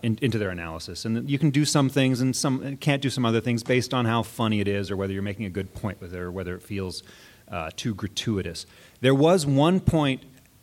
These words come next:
on the President Show last summer when Trump had just finished his Mideast tour, when the Saudis had given him a big sword. And on that same trip,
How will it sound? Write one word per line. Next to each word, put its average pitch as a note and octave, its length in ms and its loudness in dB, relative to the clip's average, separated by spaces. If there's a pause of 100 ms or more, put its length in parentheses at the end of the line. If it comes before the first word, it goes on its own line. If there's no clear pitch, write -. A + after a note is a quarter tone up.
(120)
on B2+ 160 2
the B2 60 2
President G#2+ 440 2
Show G2+ 240 2
last A2 400 0
summer F2+ 460 0
when G2 140 -6
Trump C3 300 0
had G2 160 0
just B2 280 -2
finished A#2+ 500 -2
his G2+ 400 -2
Mideast A2 460 0
tour, F2 440 -6 (440)
when G#2+ 240 -4
the G#2 60 -4
Saudis C#3 540 2
had G2+ 140 -4
given C3 220 2
him A#2 80 2
a G#2+ 40 2
big A2 220 -2
sword. F#2 680 -4 (1000)
And A2+ 420 0 (100)
on B2+ 140 2
that C3+ 180 2
same F3 320 2
trip, - 480 0